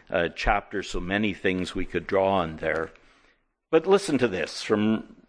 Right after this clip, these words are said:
Romans eight, verse eighteen. "I reckon that the sufferings of this present time are not worthy to be compared with the glory which shall be revealed in us." Something similar at the end of Second Corinthians four that we read earlier.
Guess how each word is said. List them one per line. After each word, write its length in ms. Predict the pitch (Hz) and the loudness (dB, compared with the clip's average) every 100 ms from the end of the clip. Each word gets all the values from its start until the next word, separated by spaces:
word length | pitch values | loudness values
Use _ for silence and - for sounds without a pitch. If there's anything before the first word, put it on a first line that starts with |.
| - | -2
Romans 400 | 127 131 113 104 | 2 4 4 2
eight, 200 | 104 101 | 0 2
verse 280 | 98 95 - | 0 0 2
eighteen. 680 | 92 92 - 90 82 82 - - - _ _ - | 0 -2 -4 -2 0 -2 -4 -14 -20 _ _ -4
"I 140 | 107 | -2
reckon 480 | 113 127 147 170 156 | 2 2 0 0 0
that 180 | 135 - | 0 -2
the 100 | 98 | -6
sufferings 580 | - 131 - 165 147 127 | 0 0 2 2 2 0
of 120 | 131 | 2
this 200 | 135 - | 0 2
present 460 | - 120 - 131 - | 4 4 2 -6 -6
time 460 | 87 76 73 71 _ _ _ _ _ | -4 -4 -6 -12 _ _ _ _ _
are 160 | - 107 | 0 2
not 320 | 101 92 95 | 2 0 2
worthy 340 | 117 131 131 | 4 4 2
to 120 | 131 120 | 2 4
be 180 | 127 | 4
compared 640 | 113 113 107 - 82 82 90 | 4 2 4 4 2 -4 -8
with 160 | 90 | -12
the 80 | - | -12
glory 480 | 90 92 101 92 85 | -8 0 2 4 2
which 200 | 85 85 | -2 -6
shall 280 | - 82 76 | -4 -2 -2
be 180 | - 82 | -4 -8
revealed 520 | 87 87 82 80 78 | -8 -6 -6 -4 -6
in 160 | 67 | -10
us." 340 | 73 - - _ _ _ _ - | -14 -20 -20 _ _ _ _ -4
Something 260 | 143 117 101 | -4 -2 -2
similar 360 | 117 95 82 | 0 0 -2
at 80 | 82 | -4
the 100 | 92 | -4
end 160 | 90 85 | -4 -4
of 100 | - | -2
Second 320 | 95 - 87 | -2 -2 -6
Corinthians 500 | 92 85 87 78 - | -4 -4 -4 -4 -4
four 280 | 98 85 80 | 0 2 2
that 140 | - | -2
we 80 | 85 | -4
read 300 | 80 78 85 | -2 -2 -2
earlier. 520 | 85 85 80 78 | -4 -4 -4 -6